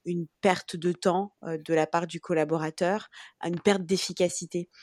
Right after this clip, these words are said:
Et, et la notion d'efficacité, elle revient souvent en lien avec la performance. Il n'y a pas que le résultat, il y a aussi est-ce que tu, tu vas suffisamment vite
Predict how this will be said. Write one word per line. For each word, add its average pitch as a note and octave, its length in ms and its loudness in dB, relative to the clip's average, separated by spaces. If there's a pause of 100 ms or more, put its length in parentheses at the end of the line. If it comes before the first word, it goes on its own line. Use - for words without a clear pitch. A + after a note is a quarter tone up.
(180)
Et, D#3+ 420 0
et - 100 2
la C#3+ 140 -2
notion G#3 320 2
d'efficacité, F3 600 0
elle A3 100 4
revient E3+ 300 -2
souvent G#3 360 -4
en G3 60 0
lien F#3+ 220 0
avec D#3 220 -2
la D#3 100 -2
performance. F3 600 -6
Il D3+ 40 -10
n'y - 20 -6
a - 40 -10
pas E3 120 -6
que - 140 -6
le E3+ 80 -4
résultat, E3 500 -2
il F3+ 60 -2
y D3+ 40 0
a D3 60 0
aussi G3+ 340 -4 (360)
est-ce - 120 -6
que F3+ 100 -4
tu, D#3 520 -6
tu D3 120 -10
vas D#3 140 0
suffisamment D#3 500 -4
vite G#3+ 460 -2